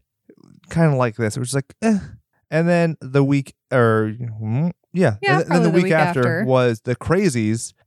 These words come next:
Speaker 1: And then, have you ever heard of Defendor?
Speaker 2: No.
Speaker 1: Have you ever heard of Super with Rainn Wilson?
Speaker 2: No.
Speaker 1: So it's, they're the same movie where some guy who's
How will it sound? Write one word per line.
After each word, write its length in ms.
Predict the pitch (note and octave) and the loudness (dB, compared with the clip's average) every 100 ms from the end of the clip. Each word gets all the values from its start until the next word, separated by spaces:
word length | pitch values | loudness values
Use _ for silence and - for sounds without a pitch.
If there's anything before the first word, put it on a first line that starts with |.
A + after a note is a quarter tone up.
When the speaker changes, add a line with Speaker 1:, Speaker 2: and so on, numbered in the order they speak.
| - | -2
Speaker 1:
And 180 | D3+ | 0
then, 100 | D#3+ | 0
have 160 | C3+ C#3 | 0 0
you 160 | E3 C4+ | 0 0
ever 160 | B3 F3 | 2 2
heard 140 | F#3 | 2
of 80 | F3+ B2+ | 0 -4
Defendor? 840 | A2+ A2 B2 C#3+ D#3 E3+ F3+ G3 - _ _ | -4 -2 0 0 2 0 0 -4 -8 _ _
Speaker 2:
No. 460 | - G#3+ G#3+ F3 C3 - _ _ _ _ | -4 0 0 -2 -6 -16 _ _ _ _
Speaker 1:
Have 180 | C3 C3 | -2 0
you 80 | |
ever 140 | F3+ E3 | 0 0
heard 260 | D#3+ D3+ | 2 0
of 280 | C3+ C3 G#2+ | 0 -4 -6
Super 580 | - - F3 A#2+ D2 G2 | -4 0 0 0 -6 -8
with 260 | A#2+ A#2 - | -8 -6 -4
Rainn 220 | C3 C3+ | -2 -2
Wilson? 440 | A#2+ G#2+ - - A2 - _ _ | 0 -2 -4 -12 -14 -20 _ _
Speaker 2:
No. 260 | F3+ E3 - - _ _ | -8 -6 -8 -12 _ _
Speaker 1:
So 460 | - D3 C3+ B2+ - | -4 0 0 0 -2
it's, 180 | C#3 - | -6 -2
they're 220 | C#3 C#3+ | 0 2
the 120 | C#3 | 0
same 320 | - G#3 F#3+ | -2 -2 2
movie 400 | D#3 D3+ G#2+ F#2 | 4 2 2 -4
where 240 | G2+ A#2+ A#2+ | -2 0 0
some 300 | - D3+ C#3 | 0 -2 0
guy 260 | C3+ C3 | 0 0
who's 280 | A#2+ B2+ A2+ | -2 -4 -4